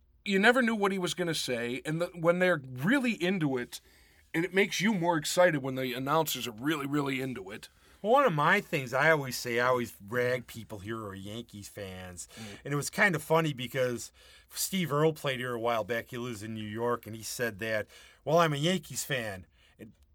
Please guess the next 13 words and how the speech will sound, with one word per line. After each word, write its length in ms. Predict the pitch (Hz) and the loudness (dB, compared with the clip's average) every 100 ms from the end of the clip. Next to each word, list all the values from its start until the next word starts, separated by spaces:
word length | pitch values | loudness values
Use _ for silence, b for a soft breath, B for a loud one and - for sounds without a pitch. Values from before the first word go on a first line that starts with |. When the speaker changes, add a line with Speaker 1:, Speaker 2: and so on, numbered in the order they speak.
| - | -12
Speaker 2:
half 180 | - 151 | -6 -6
the 80 | 156 | -6
crowd 420 | - 143 113 95 | -2 0 0 -2
booed 300 | 139 147 147 | -4 -2 0
him. 220 | 120 104 - - | -2 -8 -14 -6
He 160 | 165 185 | -2 0
was 260 | 156 156 - - | 0 -2 -12 -6
being 180 | 170 151 | -4 -2
Steve 280 | - 139 131 | -4 -6 -4
Earle, 220 | 120 110 | -4 -6
"Fuck 380 | - - - 113 | -10 -10 -10 -12
you." 240 | 104 90 B B B - | -10 -12 B B B 2
But 240 | 160 | 4